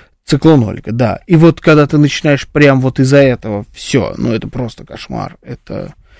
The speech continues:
это, значит, это настолько не, не должно происходить, что заменить всех ответственных за всё в городе,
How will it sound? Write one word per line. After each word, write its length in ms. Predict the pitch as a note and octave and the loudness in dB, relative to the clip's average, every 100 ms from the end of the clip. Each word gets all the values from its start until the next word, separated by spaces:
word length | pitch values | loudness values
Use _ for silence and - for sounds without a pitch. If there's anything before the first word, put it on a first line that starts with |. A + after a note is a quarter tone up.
| _ _ _ | _ _ _
это, 380 | - A2 - A2 | 0 0 0 -2
значит, 440 | A2+ A2+ A2 A#2 B2 | 0 2 2 0 2
это 240 | B2 C3+ | 2 4
настолько 760 | C3+ C#3 C#3 - G3+ F3 - C#3 | 6 6 4 4 4 4 2 0
не, 1080 | C3 C#3 C#3+ D3 D3 D3 D3 D3 D3 D3 D#3+ | 2 2 2 2 0 0 0 0 0 2 4
не 120 | D#3+ | 6
должно 380 | D#3+ E3+ E3+ E3+ | 6 6 4 2
происходить, 600 | D#3+ D3+ - D#3 E3+ D3+ | 2 0 0 0 0 -4
что 420 | - - D3 D3+ | -8 -2 0 0
заменить 520 | C3+ D3+ D#3+ E3+ D#3+ _ | 2 4 6 4 0 _
всех 480 | - - F3+ F3 D3+ | -20 -2 0 2 0
ответственных 680 | D3 D#3+ D3 - C3+ C3+ C3+ | 0 0 -2 -4 -2 -2 0
за 160 | D3 | 0
всё 260 | - - C#3 | 0 -2 -2
в 120 | C3 | 0
городе, 540 | E3 B3+ C3+ A2+ G2 | 4 4 2 -6 -14